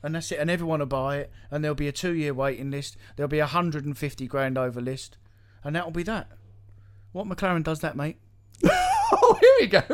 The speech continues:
Speaker 1: No, it's true, isn't it?
Speaker 2: Well, yeah, okay,
Speaker 1: Or
Speaker 2: fair
Speaker 1: any
Speaker 2: enough.
Speaker 1: manufacturer, any
Speaker 2: Porsche.
Speaker 1: of them.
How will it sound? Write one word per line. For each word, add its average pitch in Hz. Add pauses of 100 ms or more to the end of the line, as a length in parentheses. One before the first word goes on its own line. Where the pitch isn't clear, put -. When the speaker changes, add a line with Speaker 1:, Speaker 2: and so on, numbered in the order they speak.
Speaker 1:
No, 311
it's 311
true, 320
isn't 311
it? 202 (180)
Speaker 2:
Well, 254
yeah, 170
okay, 156
Speaker 1:
Or -
Speaker 2:
fair 269
Speaker 1:
any 302
Speaker 2:
enough. 277
Speaker 1:
manufacturer, 160
any 262
Speaker 2:
Porsche. 220
Speaker 1:
of 131
them. 113